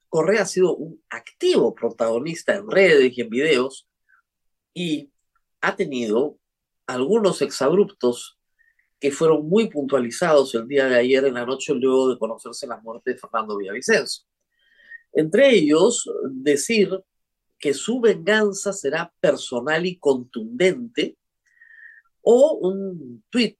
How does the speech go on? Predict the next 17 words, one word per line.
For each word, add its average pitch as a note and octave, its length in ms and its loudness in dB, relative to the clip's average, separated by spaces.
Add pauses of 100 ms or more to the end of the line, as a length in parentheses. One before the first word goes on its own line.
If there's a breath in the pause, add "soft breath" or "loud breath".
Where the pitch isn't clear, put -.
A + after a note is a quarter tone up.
(100)
en C#3 140 -4
el B2+ 140 -2
cual D#3 560 0 (300)
le D3 180 4
decía C3 340 0
al D3 100 2
candidato C#3 640 -2
Villavicencio C3+ 960 -2 (680 soft breath)
que C#3 140 0
la A2+ 140 0
fiesta D3 440 0
se B2 180 -6
le A2+ 120 -2
iba B2+ 160 2
a B2+ 40 0
acabar A#2 500 -6 (320)
pronto. G#2+ 480 -2